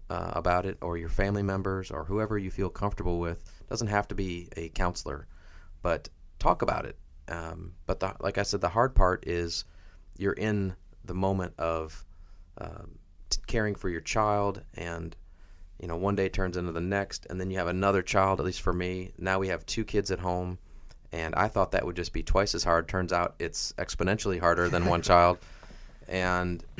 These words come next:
Speaker 1: you just get very, very busy, and life gets busy. And then it's preschool, and then it's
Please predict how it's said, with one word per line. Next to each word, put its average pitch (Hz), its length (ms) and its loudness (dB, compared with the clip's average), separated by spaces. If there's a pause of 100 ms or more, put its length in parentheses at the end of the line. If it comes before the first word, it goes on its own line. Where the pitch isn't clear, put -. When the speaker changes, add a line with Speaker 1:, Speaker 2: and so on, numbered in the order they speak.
(120)
Speaker 1:
you 101 100 -2
just 104 220 -2
get 98 140 2
very, 87 340 2
very 82 220 4
busy, 80 480 0
and 82 200 -4
life 87 300 6
gets 82 160 2
busy. 78 440 0
And 78 120 -8
then 87 160 2
it's - 320 0 (140)
preschool, 76 680 -2
and 78 160 -8
then 80 140 -4
it's - 360 -6